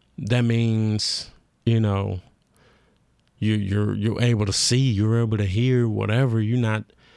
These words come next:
strapped up in some bed and they talking about you been in a coma for the last three months. You have to think about life.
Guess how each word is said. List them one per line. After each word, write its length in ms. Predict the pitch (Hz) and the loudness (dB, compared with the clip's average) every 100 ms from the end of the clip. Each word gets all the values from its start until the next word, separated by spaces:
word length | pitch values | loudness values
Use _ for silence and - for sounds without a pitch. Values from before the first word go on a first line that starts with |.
| _ _ _ | _ _ _
strapped 480 | - - - 113 - | -10 -4 -2 0 0
up 140 | 120 113 | 0 0
in 80 | |
some 420 | 104 117 101 95 - | 2 2 0 -2 -4
bed 480 | 113 95 123 135 120 | -6 0 2 2 2
and 100 | 104 | 2
they 120 | 107 | 0
talking 260 | 107 117 104 | 0 -2 0
about 300 | 101 98 - | -2 -2 -2
you 40 | |
been 200 | 110 101 | -4 -2
in 120 | 101 95 | -2 -4
a 60 | |
coma 440 | 98 - 127 110 104 | -4 -2 0 0 -2
for 120 | 104 | -4
the 80 | 101 | -2
last 340 | 104 104 - | -2 -2 -4
three 180 | 113 110 | -4 -2
months. 460 | 101 107 - - - _ _ _ _ _ _ _ _ _ _ _ _ _ _ _ _ _ _ _ - | 0 -2 -4 -10 -14 _ _ _ _ _ _ _ _ _ _ _ _ _ _ _ _ _ _ _ -6
You 100 | 98 | -2
have 140 | 104 | -2
to 80 | 98 | -2
think 240 | 120 131 | 0 0
about 240 | 117 107 104 | 0 -2 -2
life. 400 | 123 127 - | -2 -2 -6